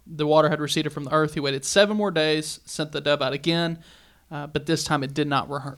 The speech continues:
return to him, given an indication of that there was enough,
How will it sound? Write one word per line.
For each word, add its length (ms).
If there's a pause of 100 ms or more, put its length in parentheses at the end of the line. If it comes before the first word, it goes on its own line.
return 380
to 100
him, 400
given 240
an 180
indication 580
of 360 (340)
that 200 (120)
there 180
was 200
enough, 420